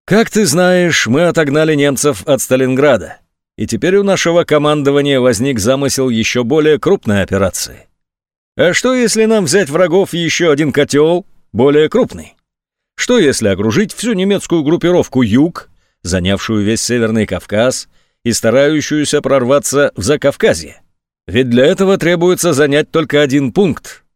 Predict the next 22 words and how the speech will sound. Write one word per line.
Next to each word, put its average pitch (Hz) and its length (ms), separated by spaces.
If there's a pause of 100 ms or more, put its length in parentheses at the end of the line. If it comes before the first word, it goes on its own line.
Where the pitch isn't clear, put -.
(160)
Ростов-на-Дону. 131 960 (580)
Или 180 160
даже 175 280
не 165 140
сам 160 260
Ростов, 160 440
а 117 80
его 120 240
пригород 135 680
Батайск. 120 720 (580)
В - 60
таком 214 260
случае 202 400
мы 180 160
прервем 156 400
сообщение 127 560
немцев 120 420
со 113 120
своими 92 360
войсками 82 460
на 78 140
Кавказе, 143 580